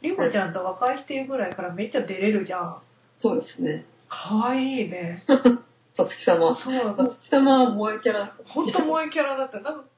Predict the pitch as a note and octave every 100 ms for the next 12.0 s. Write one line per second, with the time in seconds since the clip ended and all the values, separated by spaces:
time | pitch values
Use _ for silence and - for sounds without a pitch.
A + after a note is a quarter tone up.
0 | _ _ _ - F#4+ G4 F#4+ F#4 F4+ F4+
1 | E4 D#4 D#4 G#3 - F3+ - G#3+ G#3+ -
2 | - C#4 C4+ C4+ A#3 F#3 F3+ F3+ F#3 F#3
3 | G3+ G3+ - F3+ F3 - D3+ E3+ G3+ A#3
4 | B3 G3 F#3 F#3+ G#3 F3+ E3+ E3 F3 F#3+
5 | F#3+ F3+ - _ - _ _ - - -
6 | F3+ D#3 - G#3+ G3 G#3 F#3+ F#3+ F#3 F3+
7 | G#3+ G#3+ D#4 D#4 - D4+ D4+ D4 C4 -
8 | - _ _ _ - B3+ C4 B3 - F3+
9 | E3+ E3+ - G3+ F3+ F#3+ F3+ F3 F3+ F3
10 | E3 D#3+ - A3+ B3 - A3 A3 - A3
11 | A3+ G#3+ G#3+ - _ _ _ _ -